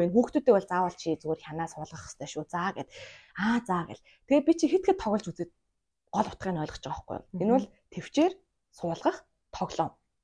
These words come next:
Speaker 1: юм байна гэж бодсон.
Speaker 2: Мгм.
Speaker 1: Тэгвэл чи төвчээртэй байгаараа гэлэхээр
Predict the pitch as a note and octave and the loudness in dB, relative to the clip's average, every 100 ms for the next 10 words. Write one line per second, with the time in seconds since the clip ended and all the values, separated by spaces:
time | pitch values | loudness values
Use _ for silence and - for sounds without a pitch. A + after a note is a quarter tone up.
0 | - E3+ C#3 - - - - - - D#3 | -2 -2 -2 -6 -12 -16 -14 -14 -8 -4
1 | D#3+ F#3+ E3 - - - _ _ _ - | 2 2 0 -14 -20 -20 _ _ _ 4
2 | F#4+ A#3+ - F#4 F4+ B3 A3 G#3 F#3 F3 | 4 4 2 4 6 6 6 6 2 -2
3 | G3 | -4